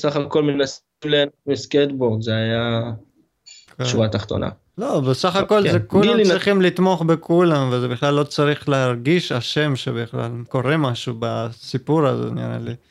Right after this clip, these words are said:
Speaker 2: זה רק מח-, מוסיף אחד לשני.
Speaker 1: כן, אבל
Speaker 2: אבל גם לא נראה לי שסקייטר
Speaker 1: אבל באותה, באותה תקופה היה, היה את הווייב הזה של,
Speaker 2: כן.
Speaker 1: של אם אתה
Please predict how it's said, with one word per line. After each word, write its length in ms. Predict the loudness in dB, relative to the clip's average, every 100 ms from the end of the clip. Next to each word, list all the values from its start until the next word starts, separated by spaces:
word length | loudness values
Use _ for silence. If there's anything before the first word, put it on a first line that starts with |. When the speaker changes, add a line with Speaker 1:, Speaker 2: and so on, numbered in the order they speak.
| _ _ _ -2
Speaker 2:
זה 40 |
רק 140 | 0
מח-, 240 | -2 -4 0
מוסיף 460 | 0 0 0 0
אחד 260 | 0 -2 0
לשני. 480 | 0 0 0 2 2
Speaker 1:
כן, 180 | 2 2
אבל 60 | -2 _ _ -6
Speaker 2:
אבל 160 | -2 0
גם 240 | 0 0
לא 100 | 2
נראה 240 | 2 4
לי 120 | 4 2
שסקייטר 600 | 0 -4 -4 -4 0 0
Speaker 1:
אבל 140 | 0
באותה, 220 | -2 -8 -12 -8
באותה 300 | -2 0 0
תקופה 460 | -2 -2 0 0 0
היה, 240 | 2 0 0
היה 140 | 0
את 120 | 0
הווייב 400 | -4 -2 -4 -2
הזה 260 | -4 -4 -6
של, 300 | -4 -4 -4 -10 _ _ _ _ -6
Speaker 2:
כן. 80 | -2 0
Speaker 1:
של 140 | 2
אם 180 | 2 2
אתה 600 | 2 0 2 0 -2